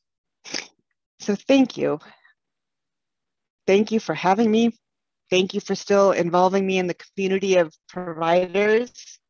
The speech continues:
You are my heart of hearts. Um, the work you do,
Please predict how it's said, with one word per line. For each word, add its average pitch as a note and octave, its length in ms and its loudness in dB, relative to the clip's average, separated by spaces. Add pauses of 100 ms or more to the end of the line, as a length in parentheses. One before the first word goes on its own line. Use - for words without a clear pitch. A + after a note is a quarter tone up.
(220)
You E3+ 160 0
are F#3+ 120 2
my F#3 140 -2
heart G3+ 260 -2
of F3 80 -6
hearts. - 480 -6 (760)
Um, C#3 460 -10 (3000)
the F#3+ 120 2
work A3 300 0
you B3+ 100 -2
do, C#4 380 -4